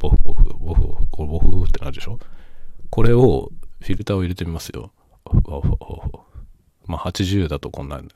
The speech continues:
感じですね。オフオフオフ。オフオフ。ね、入るでしょ。これが百二十。オフオフオフオフ。まあ、入る、入るよね。オフオフオフオフ。入るんだけど、入ってる音のその、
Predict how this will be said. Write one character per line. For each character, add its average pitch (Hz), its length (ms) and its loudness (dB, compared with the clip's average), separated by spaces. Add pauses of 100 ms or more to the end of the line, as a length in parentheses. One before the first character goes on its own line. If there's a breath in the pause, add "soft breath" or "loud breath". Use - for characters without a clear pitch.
感 - 160 -16
じ 80 80 -20
で - 80 -20
す - 140 -20
ね。 107 100 -14 (840)
オ - 60 -16
フ - 160 -2
オ - 80 -8
フ - 60 0
オ - 100 -4
フ。 - 100 -8 (600)
オ - 60 -8
フ - 160 4
オ - 80 -8
フ。 - 60 -2 (1040 loud breath)
ね、 80 240 -12
入 - 180 -8
る - 60 -20
で - 60 -20
し - 80 -14
ょ。 - 120 -14 (580)
こ - 120 -6
れ 92 100 -4
が 92 200 -4
百 - 240 -12
二 78 160 -12
十。 78 260 -16 (440)
オ - 100 -18
フ - 80 0
オ - 80 -18
フ - 60 -4
オ - 40 -6
フ - 140 -12 (440)
オ - 100 0
フ。 - 120 -4 (680 loud breath)
ま - 60 -6
あ、 - 20 -6
入 101 200 -2
る、 101 180 -4
入 131 260 -2
る - 80 -14
よ - 60 -18
ね。 - 160 -20 (920 soft breath)
オ 69 280 -14
フ - 100 -12
オ - 80 -12
フ - 80 -2
オ - 160 -12
フ - 40 -10 (100)
オ - 40 -4
フ。 - 80 -14 (440 loud breath)
入 139 240 -2
る - 140 -10
ん 62 80 -16
だ 69 120 -8
け - 120 -12
ど、 67 360 -6 (480)
入 - 180 -4
っ 135 60 -8 (180)
て 92 120 -2
る 78 100 -6
音 71 180 -8
の 82 220 -6
そ 67 160 -14
の、 65 340 -12